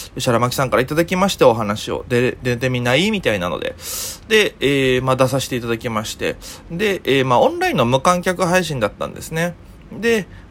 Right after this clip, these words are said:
えー、まあ、池袋の、まあ、とある会場から、えー、生配信ということで、久しぶりに池袋行きまして、多分池袋行ったの自体が、あの、東京来る、上京する前に、一回ウルトラマンフェスティバルをね、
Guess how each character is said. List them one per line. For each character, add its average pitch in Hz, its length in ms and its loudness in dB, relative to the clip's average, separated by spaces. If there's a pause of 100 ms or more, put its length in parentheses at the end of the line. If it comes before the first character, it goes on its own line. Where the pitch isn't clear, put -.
(120)
え 120 1400 2
ー、 - 20 -4
ま 135 60 0
あ、 143 40 2
池 147 200 0
袋 165 340 2
の、 92 160 -4 (540)
ま 127 140 2
あ、 - 20 -6
と 139 180 4
あ 123 40 6
る 117 100 -4
会 117 180 2
場 101 180 0
か - 140 -2
ら、 - 160 -4 (320)
え 117 200 4
ー、 117 40 2
生 120 260 2
配 123 160 2
信 113 200 -6
と 85 80 -6
い - 20 -4
う - 40 -8
こ - 100 -6
と 85 80 -4
で、 85 100 -4
久 185 160 2
し 190 140 0
ぶ 202 100 0
り 202 100 0
に 190 120 0
池 185 160 0
袋 165 280 0
行 120 100 0
き 127 60 -8
ま 117 140 -4
し - 80 -10
て、 95 240 -2 (320)
多 - 80 -4
分 160 80 0
池 143 180 2
袋 311 360 6
行 139 40 0
っ - 60 -10
た 156 140 4
の 139 60 4
自 123 120 -2
体 110 220 2
が、 104 260 -2 (420)
あ 143 120 -2
の、 131 280 4
東 226 200 2
京 247 120 4
来 247 220 2
る、 254 80 -2 (320)
上 208 180 2
京 240 120 2
す - 120 -4
る 233 120 0
前 247 200 0
に、 135 280 -2 (400)
一 - 60 -8
回 - 160 4
ウ - 20 6
ル 220 80 4
ト 269 100 2
ラ 269 80 8
マ 254 120 0
ン 247 60 -4
フ 262 100 2
ェ 247 40 4
ス - 60 -6
テ - 80 -4
ィ 170 40 -2
バ 139 100 8
ル 120 120 4
を 107 80 2
ね、 127 200 -4